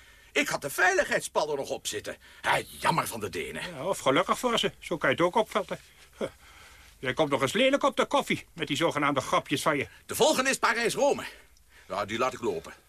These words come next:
Speaker 1: Ik wil niet op mijn geweten hebben dat ik een Italiaanse kok om zeep help.
Speaker 2: Maar als we eens Italiaans gingen eten.
Speaker 1: Ja, goed, goed, goed. Maar eerst haal ik de Parijs-Frankfurt naar beneden. Ik heb de pest aan zuurkool.
Speaker 2: Oh ja, natuurlijk. Nou ja, kom.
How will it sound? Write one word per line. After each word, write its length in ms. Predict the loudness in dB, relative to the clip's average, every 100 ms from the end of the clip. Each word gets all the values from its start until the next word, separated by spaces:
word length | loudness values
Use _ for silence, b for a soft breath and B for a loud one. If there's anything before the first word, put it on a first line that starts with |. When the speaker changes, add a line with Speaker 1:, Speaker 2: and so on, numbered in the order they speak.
| _ B B B
Speaker 1:
Ik 160 | -10
wil 140 | -4 -4
niet 220 | -2 -4
op 100 | -2
mijn 120 | -2
geweten 380 | 0 0 0 0
hebben 200 | -2 -2
dat 120 | -4
ik 80 | -4
een 80 | -6
Italiaanse 460 | -6 -2 0 0
kok 340 | 0 -2 0 -4
om 160 | -2 0
zeep 260 | 2 2
help. 280 | 0 0 0
Speaker 2:
Maar 140 | 2 2 2 2
als 140 | 2 2
we 60 |
eens 120 | 0 0
Italiaans 460 | 2 4 4 2
gingen 240 | 0 -2 -2
eten. 280 | -2 -4 -4
Speaker 1:
Ja, 180 | 2 2
goed, 280 | 0 -8 -4
goed, 160 | -2
goed. 320 | -2 -4 -6 B B
Maar 120 | -2
eerst 260 | 2 0 2
haal 120 | 2
ik 100 | 2
de 80 | 0
Parijs-Frankfurt 760 | 0 2 2 0 -2 -2 -2 -2
naar 100 | -2
beneden. 360 | 0 0 -2 B
Ik 120 | -4 -2
heb 120 | -4
de 120 | -2
pest 200 | -2 0
aan 100 | 0
zuurkool. 400 | 0 0 0 0 0
Speaker 2:
Oh 100 | 2
ja, 260 | 4 4
natuurlijk. 400 | 2 0 -2 -2 -6 _
Nou 140 | -2
ja, 160 | -2 -2
kom. 200 | -2 -2